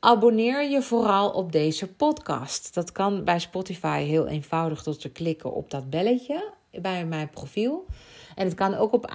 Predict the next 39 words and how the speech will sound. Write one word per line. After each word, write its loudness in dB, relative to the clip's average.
iTunes. -4
En -4
dan, -2
eh, -4
krijg -6
je -8
vanzelf -2
een 0
notificatie -4
dat 2
je, 2
nou, 2
dat 2
er 2
een 4
nieuwe 2
aflevering 2
voor -4
je -2
klaar -6
staat. -8
Ik, 6
eh, 8
maak 2
met -4
liefde 0
deze 4
podcast, -6
dus -2
ik -14
hoop -6
dat -14
het -16
voor -4
jou -2
heel -6
erg -12
waardevol, -2
eh, -4